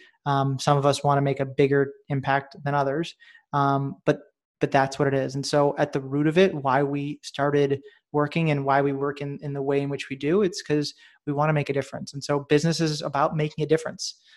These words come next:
um, in one way or another. And that's,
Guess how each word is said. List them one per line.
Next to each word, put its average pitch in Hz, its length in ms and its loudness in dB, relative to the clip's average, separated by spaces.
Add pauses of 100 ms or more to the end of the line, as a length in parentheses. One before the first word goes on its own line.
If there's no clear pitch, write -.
(180)
um, 139 500 -2 (720)
in 147 280 0
one 143 200 4
way 143 140 2
or 139 80 0
another. 135 380 -2 (240)
And 139 520 -4 (1300)
that's, 151 680 0